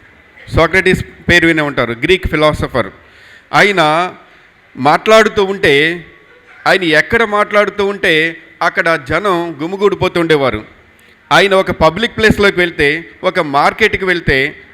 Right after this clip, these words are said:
ఎక్కడికి వెళ్ళినా సరే ఆయన్ని మొత్తం చుట్టుముట్టేవారు. ఎందుకంటే ఆయన ఏదైనా ఒక విషయాన్ని విశ్లేషించి ప్రజల మంచి కోసం చెప్తుండేవాడు. ఆయన ఏమనేవాడంటే, "జ్ఞానం వీధుల్లో అరుస్తుంది,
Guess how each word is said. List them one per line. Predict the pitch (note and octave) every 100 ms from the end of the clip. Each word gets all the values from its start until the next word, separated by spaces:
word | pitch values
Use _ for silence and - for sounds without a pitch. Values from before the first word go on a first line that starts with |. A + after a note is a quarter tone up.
| - _ _ _ -
ఎక్కడికి | D#3 F#3 A3 G3+
వెళ్ళినా | G3+ G3+
సరే | G3+ F#3+ D#3+ D3+ E3 - -
ఆయన్ని | D3+ F#3 F3+
మొత్తం | E3+ E3+ G#3 F#3+
చుట్టుముట్టేవారు. | G3 G#3 F3+ F3 D3+ A#2 B2+ - _ D#3
ఎందుకంటే | E3+ G3+ G3 E3 C#3 C#3+ C#3+ - - - B2
ఆయన | C#3+ F#3 F#3+
ఏదైనా | D3 D#3+ F#3 G#3 G#3+
ఒక | G3+ F#3+
విషయాన్ని | E3+ G3 F#3 F3 D#3 D3 D3 - -
విశ్లేషించి | B2+ D3 F#3+ - A3 G#3 G3+ F#3+ F3+ D3+ D3+ - - _ -
ప్రజల | F#3+ G3 A3+
మంచి | G#3+ F#3 -
కోసం | F#3 F3
చెప్తుండేవాడు. | E3+ - E3 D3 C#3 A2+ - - _ _ _ - _
ఆయన | B2 D#3 E3
ఏమనేవాడంటే, | F3+ F3+ F3 F3 F3+ E3 C3+ C3+ D3 - - _ C3
"జ్ఞానం | B2+ D3+ D#3+ G#3 A3+ G3 E3+ F#3 F3 - _ -
వీధుల్లో | A#2+ C#3 G3+ G#3+ A3+ G#3+ G3
అరుస్తుంది, | F#3+ - F#3 E3+ F3 F3 B2+ G#2